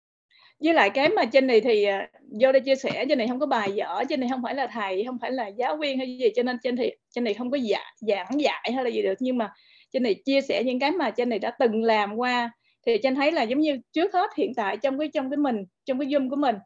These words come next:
hoặc là các bạn trong Zoom hiện tại bán hàng là bán kiểu như mình bán cho người thân của mình thôi. Là mình bán hàng cho người thân của mình.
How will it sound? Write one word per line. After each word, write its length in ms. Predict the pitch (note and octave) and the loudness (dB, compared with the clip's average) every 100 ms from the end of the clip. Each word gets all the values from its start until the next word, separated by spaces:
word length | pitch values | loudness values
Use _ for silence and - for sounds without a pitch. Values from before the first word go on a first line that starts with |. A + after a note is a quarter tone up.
| _ - | _ -10
hoặc 120 | B3 | -4
là 80 | G#3+ | 0
các 200 | D#4 D#4 | 0 0
bạn 260 | G#3+ G3+ | -2 -2
trong 120 | C4 | -4
Zoom 200 | B3 C4+ | -2 0
hiện 180 | A#3+ G#3+ | -2 -4
tại 280 | A#3 F#3+ G#3+ _ _ - | -4 -6 -8 _ _ 0
bán 220 | C#4+ F#4+ | 2 2
hàng 340 | D#4+ A3+ G#3 - _ - | 2 2 0 -10 _ -6
là 220 | A#3+ G#3+ | 0 2
bán 300 | G#3+ B3+ E4 | 2 2 2
kiểu 120 | E4 - | 0 2
như 140 | C#4 | 2
mình 200 | B3+ G#3 | 0 2
bán 360 | A3+ A3+ B3+ F#4+ | 0 0 -4 -2
cho 80 | D4 | 0
người 160 | A#3+ | -2
thân 240 | A3+ C4+ B3+ | -2 -4 -4
của 60 | |
mình 180 | C4+ A3+ | -4 -6
thôi. 100 | A#3+ A#3 _ _ _ _ _ _ _ _ _ - | -8 -12 _ _ _ _ _ _ _ _ _ -8
Là 80 | A#3 | -4
mình 100 | A3 | -2
bán 140 | C4 | 0
hàng 180 | D#4 B3 | 0 -2
cho 60 | A#3+ | -2
người 140 | A#3+ | -4
thân 220 | A3 B3 | -2 -4
của 60 | B3 | -2
mình. 160 | B3 | -2